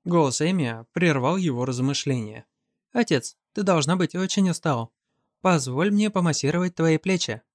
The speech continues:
сказала Эми ему, держа гадкого утенка на руках.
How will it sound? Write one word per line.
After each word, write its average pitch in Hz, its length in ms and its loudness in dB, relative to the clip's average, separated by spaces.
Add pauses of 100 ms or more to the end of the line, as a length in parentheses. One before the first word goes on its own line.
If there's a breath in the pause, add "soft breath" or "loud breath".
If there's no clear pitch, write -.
(880)
сказала 131 640 0
Эми 143 280 0
ему, 107 340 -6 (800)
держа 135 380 0
гадкого 180 400 0
утенка 123 400 -4
на 131 80 0
руках. 110 420 -8